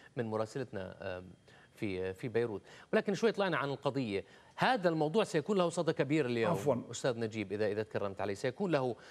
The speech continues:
Speaker 1: صدى كري-، كبير هذا، هذا، هذا الاتهام اليوم. وبوصفك بقوة الدولة وتستطيع تمرير كل شيء ولا أحد يمكن، أو النظام كما وصفته
Speaker 2: معلش،
Speaker 1: حضرتك.
Speaker 2: على، على هدوء، إذا بتريد
Speaker 1: تمام.
Speaker 2: على هدوء.
Speaker 1: تمام.
Speaker 2: ما عم بسمعك، ضجيج وعلى هدوء.
Speaker 1: ممتاز. مع،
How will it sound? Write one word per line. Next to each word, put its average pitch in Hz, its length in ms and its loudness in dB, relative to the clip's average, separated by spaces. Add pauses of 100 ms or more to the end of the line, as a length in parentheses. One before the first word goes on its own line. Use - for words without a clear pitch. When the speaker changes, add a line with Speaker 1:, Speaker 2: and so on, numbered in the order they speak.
(120)
Speaker 1:
صدى 139 240 -2
كري-، 143 380 0
كبير 147 440 0
هذا، 107 180 0
هذا، 117 300 0
هذا 113 200 -2
الاتهام 110 500 -2
اليوم. 101 260 -2 (240)
وبوصفك 151 680 2
بقوة 139 440 0
الدولة 120 340 2
وتستطيع 117 520 -2
تمرير 117 380 0
كل 113 180 -4
شيء 101 260 -2
ولا 104 240 0
أحد 104 220 -4 (420)
يمكن، 131 260 0
أو 123 160 0
النظام 117 320 -2
كما 104 240 -4
وصفته 95 540 -4
Speaker 2:
معلش، 185 300 2
Speaker 1:
حضرتك. - 160 6
Speaker 2:
على، 190 160 6
على 196 320 6
هدوء، 196 400 6 (140)
إذا 196 200 8
بتريد 220 300 4
Speaker 1:
تمام. 196 120 6
Speaker 2:
على 202 120 8
هدوء. 196 380 6 (300)
Speaker 1:
تمام. 113 260 0
Speaker 2:
ما 190 60 6
عم 214 200 6
بسمعك، 196 560 4
ضجيج 180 500 6
وعلى 185 240 8
هدوء. 190 440 6
Speaker 1:
ممتاز. 127 400 2
مع، 135 200 2